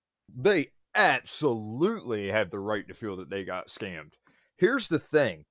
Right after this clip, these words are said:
After clarification, and this has actually happened the last couple of days, I didn't actually get to hit you up about this. I've been in contact with the Virginia State Athletic Commission, and I am the sole owner of E S P W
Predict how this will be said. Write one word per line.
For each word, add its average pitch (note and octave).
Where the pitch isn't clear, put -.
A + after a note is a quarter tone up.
After D3
clarification, D#3+
and A#2
this C#3+
has C#3
actually A#2
happened A#2
the G#2+
last A2
couple G#2
of F2+
days, A#2
I A#2
didn't G#2
actually G#2
get G2+
to F#2
hit A2
you G2+
up G2+
about F#2
this. F2+
I've C3
been C#3
in B2+
contact A#2
with G2+
the G2
Virginia G#2
State A2+
Athletic G#2
Commission, F#2
and A2
I C3+
am B2
the A2+
sole C3+
owner B2
of G2
E B2
S A#2
P A2+
W G2+